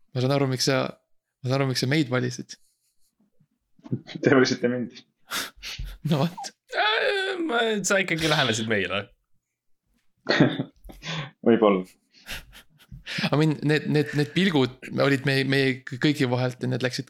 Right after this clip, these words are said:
Speaker 1: kõigilt kõigile, selles mõttes, oleme ausad.
Speaker 2: No ma tulin kakskümmend protsenti ja teil tulite ikkagi ka kakskümmend protsenti ja siis, ja siis
Speaker 3: Jaa.
Speaker 2: ma tulin veel viis.
Speaker 3: No,
Speaker 1: Mhm.
Speaker 3: no selles mõttes,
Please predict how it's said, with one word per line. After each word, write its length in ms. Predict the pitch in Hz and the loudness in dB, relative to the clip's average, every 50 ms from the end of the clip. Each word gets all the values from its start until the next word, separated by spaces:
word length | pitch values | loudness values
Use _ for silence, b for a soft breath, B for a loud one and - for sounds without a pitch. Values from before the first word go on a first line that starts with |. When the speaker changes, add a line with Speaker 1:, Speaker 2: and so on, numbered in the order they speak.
| - | 0
Speaker 1:
kõigilt 300 | - 135 127 127 123 123 - | 0 0 0 0 -4 -4 -2
kõigile, 400 | 143 127 127 - - 123 120 - - - - | -2 -2 -2 -4 -6 -6 -6 -8 -10 -12 -10
selles 160 | 117 117 120 | -10 -8 -8
mõttes, 280 | 123 131 127 - - 127 127 | -8 -10 -8 -4 -4 -2 -2
oleme 220 | 123 131 131 117 | 0 -2 -2 0
ausad. 140 | 110 113 120 | 2 4 6
Speaker 2:
No 80 | 131 139 | 8 8
ma 80 | 151 147 147 | 8 8 8
tulin 160 | 160 165 156 135 135 | 8 8 8 6 6
kakskümmend 300 | 147 - - 123 113 - | 4 4 2 -2 -4 -2
protsenti 400 | - - 120 120 - - - 95 | 0 0 0 0 -2 -2 -2 2
ja 60 | 95 98 | 4 6
teil 160 | 107 107 104 104 - | 8 8 6 4 2
tulite 320 | 110 107 104 104 - 92 | 0 0 0 0 -4 -2
ikkagi 320 | - 95 98 98 98 92 92 95 - - - - - - - _ _ _ _ - | 0 0 2 2 0 -2 -4 -6 -8 -12 -18 -20 -20 -20 -20 _ _ _ _ 4
ka 80 | 117 107 117 | 4 6 6
kakskümmend 240 | 113 - 117 101 - | 4 2 0 -2 -2
protsenti 400 | - - 110 107 - _ - 92 | -4 -4 -6 -6 -6 _ -6 -2
ja 80 | 95 | 0
siis, 240 | 101 92 92 - - - - _ _ _ _ _ _ | 0 0 -2 -2 -6 -12 -14 _ _ _ _ _ _
ja 140 | - - 113 | 2 4 6
siis 60 | 113 | 6
Speaker 3:
Jaa. 20 | 113 | 8
Speaker 2:
ma 80 | 110 | 8
tulin 240 | 123 123 117 113 113 | 8 8 6 6 6
veel 160 | 123 120 117 | 4 4 4
viis. 300 | 120 120 107 101 101 - - - _ _ _ _ - | 4 2 0 -2 -4 -6 -10 -16 _ _ _ _ -2
Speaker 3:
No, 220 | 156 135 - - 120 | 0 2 2 2 2
Speaker 1:
Mhm. 100 | 123 131 | 0 0
Speaker 3:
no 80 | 175 175 202 | 2 4 4
selles 160 | 214 214 202 | 2 2 2
mõttes, 240 | 175 - 147 143 | 2 2 2 0